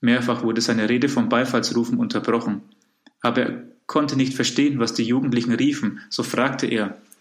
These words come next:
"Seid ihr so lautstark für das, was der Papst sagt, oder dagegen?" "Dafür", riefen sie zurück. Auf dem Heimweg sagte Johannes Paul zum Erzbischof von Denver,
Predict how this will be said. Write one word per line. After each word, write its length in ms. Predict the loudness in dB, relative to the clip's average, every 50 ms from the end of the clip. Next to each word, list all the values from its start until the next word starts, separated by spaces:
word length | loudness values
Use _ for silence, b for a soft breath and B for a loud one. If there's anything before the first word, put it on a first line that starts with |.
| B B B B B B _
"Seid 360 | -8 -2 0 2 2 2 0
ihr 80 | 0 0
so 140 | 2 2 2
lautstark 600 | 4 4 2 2 2 0 0 0 0 0 0 -2
für 320 | -6 -2 2 4 4 4 4
das, 400 | 2 0 2 2 0 -2 0 0
was 160 | -2 0 0
der 120 | 0 0
Papst 400 | 2 2 0 0 0 -2 -2 0
sagt, 240 | 0 0 0 0 0
oder 160 | 0 0 2
dagegen?" 640 | 2 2 0 2 2 0 2 2 0 -4 -6 -8 -14 _ _ _ _ _ _ _ _ _ _ _
"Dafür", 880 | -4 -4 -2 -2 -2 2 4 4 4 4 2 2 0 -4 -8 -12 -16 -20 _ _ -2
riefen 220 | -2 -2 0 -2
sie 160 | -2 -2 -2 -2
zurück. 380 | 0 -2 -2 -2 -4 -8 -14 -20 _ _ _ _ _ _ _ _ _ _ _ _ _ _ _ _ -20 _ _ _ _ _ _ _ _ _ _ _ _ -10
Auf 120 | -10 -4 -2
dem 180 | 0 0 2
Heimweg 420 | 4 4 4 4 4 2 2 0 0
sagte 320 | 0 0 0 0 -2 -2
Johannes 460 | 0 0 2 2 2 2 0 -2 -2
Paul 240 | -2 0 0 2 2
zum 200 | 0 0 0 0
Erzbischof 540 | 0 0 0 0 -4 -2 -2 0 0 -2 0
von 180 | 0 0 0 2
Denver, 460 | 2 2 2 2 2 0 -2 -4